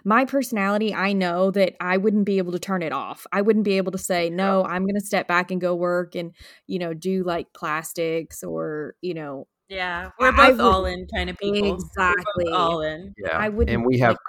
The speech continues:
Speaker 2: call, and we, you know,
Speaker 1: Yep.
Speaker 2: I, I,
Speaker 3: Yeah,
Speaker 2: last
Speaker 3: that's
Speaker 2: night I was
Speaker 3: tough.
Speaker 2: up from seven P M to seven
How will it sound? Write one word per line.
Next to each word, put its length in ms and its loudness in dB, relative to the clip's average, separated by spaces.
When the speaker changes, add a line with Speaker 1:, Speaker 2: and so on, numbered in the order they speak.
Speaker 2:
call, 540 0
and 260 -8
we, 380 -4
you 100 -6
know, 120 -2
Speaker 1:
Yep. 120 -4
Speaker 2:
I, 120 0
I, 60 0
Speaker 3:
Yeah, 360 -6
Speaker 2:
last 60 -8
Speaker 3:
that's 220 0
Speaker 2:
night 340 2
I 100 0
was 120 -2
Speaker 3:
tough. 120 0
Speaker 2:
up 60 -16
from 200 -8
seven 320 -2
P 260 -4
M 140 -4
to 80 -8
seven 340 -2